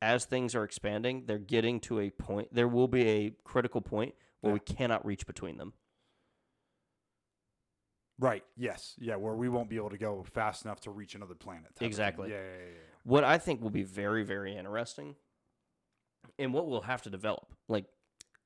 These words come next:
Speaker 1: this sounds like science fiction, but there's just literally no way around it,
Speaker 2: Yeah.
Speaker 1: is we will have to come up with some sort of Stargate, dimensional doorway stuff.
Speaker 2: Yeah.
Speaker 1: Otherwise, we will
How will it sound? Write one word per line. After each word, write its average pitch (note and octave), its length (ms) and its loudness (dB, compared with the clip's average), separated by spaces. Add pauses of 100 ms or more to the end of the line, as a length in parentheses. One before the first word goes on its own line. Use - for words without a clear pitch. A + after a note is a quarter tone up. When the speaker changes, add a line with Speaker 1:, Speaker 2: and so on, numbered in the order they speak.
Speaker 1:
this A2+ 140 -2
sounds D3 260 4
like D#3 120 4
science D#3+ 260 4
fiction, E3 300 4 (240)
but A2 80 -4
there's G#2 160 4
just C3 180 4
literally A#2+ 640 8
no G#2+ 340 6
way A#2+ 200 8
around G2+ 340 2
it, D#2+ 100 -12 (160)
Speaker 2:
Yeah. E3 120 4 (340)
Speaker 1:
is G#2+ 160 2
we A2+ 160 2
will C#3 160 6
have - 340 -6
to C3 60 -6
come B2+ 180 0
up A#2 140 0
with G#2+ 140 -2
some A#2+ 240 -2
sort A2+ 260 0
of G2+ 160 0 (260)
Stargate, F#2+ 560 0 (480)
dimensional A2 420 0
doorway G2 300 -4
stuff. - 300 -10 (180)
Speaker 2:
Yeah. F#3 140 2 (260)
Speaker 1:
Otherwise, A#2 640 8
we B2 140 0
will A#2+ 240 2